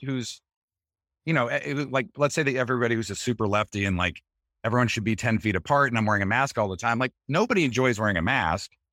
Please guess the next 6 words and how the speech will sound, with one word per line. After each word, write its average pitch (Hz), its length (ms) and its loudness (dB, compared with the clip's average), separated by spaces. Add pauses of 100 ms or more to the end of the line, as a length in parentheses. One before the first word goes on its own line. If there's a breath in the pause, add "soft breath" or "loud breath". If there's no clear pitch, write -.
(260)
And, 143 420 0 (460)
and 131 140 0
everyone 147 440 2
starts 131 380 -2
to 127 100 -8
slowly 123 580 0